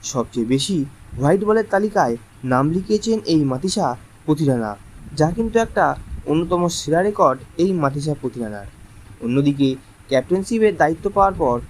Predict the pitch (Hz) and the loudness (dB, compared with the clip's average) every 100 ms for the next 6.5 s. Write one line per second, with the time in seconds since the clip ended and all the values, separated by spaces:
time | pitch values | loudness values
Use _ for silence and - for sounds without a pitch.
0 | - - 123 135 165 190 226 214 202 180 | -18 -8 -2 0 0 0 0 2 2 2
1 | 127 - - - 165 151 131 127 135 156 | 0 -4 -20 -2 2 2 2 0 2 0
2 | 123 - - - 143 190 220 208 - 208 | 0 -6 -14 -4 2 2 2 0 0 -2
3 | 196 208 190 190 196 170 135 139 - - | 2 2 2 2 0 0 0 0 -6 -12
4 | - 196 147 123 117 113 113 107 - - | 2 2 2 0 0 0 -2 -6 -14 -18
5 | - - 135 151 226 247 226 226 226 220 | -16 -4 0 2 2 2 0 0 -2 0
6 | 208 202 208 151 | 2 2 4 0